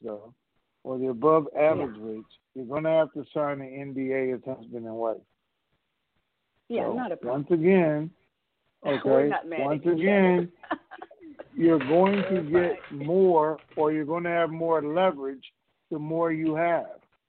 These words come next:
Speaker 1: So if you wanna bring it all together and say, "This is what we're negotiating on," and put this in his account and put that in my account, but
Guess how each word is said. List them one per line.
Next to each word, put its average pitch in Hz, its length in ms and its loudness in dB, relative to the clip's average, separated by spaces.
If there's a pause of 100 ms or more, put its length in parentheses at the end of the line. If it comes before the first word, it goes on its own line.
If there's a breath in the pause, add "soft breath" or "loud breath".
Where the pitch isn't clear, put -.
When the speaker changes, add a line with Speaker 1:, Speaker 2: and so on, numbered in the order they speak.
(440)
Speaker 1:
So 135 280 -8
if 139 100 -10
you 175 180 -2
wanna 170 220 2
bring 160 300 2
it 190 120 2
all 185 300 4
together 175 600 -6 (480)
and 160 240 -14
say, 160 160 -10
"This 180 220 -4
is 165 60 -12
what 170 300 -4
we're 160 180 -6
negotiating 151 920 -6
on," 151 360 -6 (280 soft breath)
and 139 160 -10
put 151 260 -6
this 196 240 4
in 202 120 0
his 185 220 4
account 190 440 2
and - 80 -12
put 175 200 -6
that 262 220 4
in 233 120 -6
my 175 220 2
account, - 520 -4 (420 soft breath)
but 160 120 -10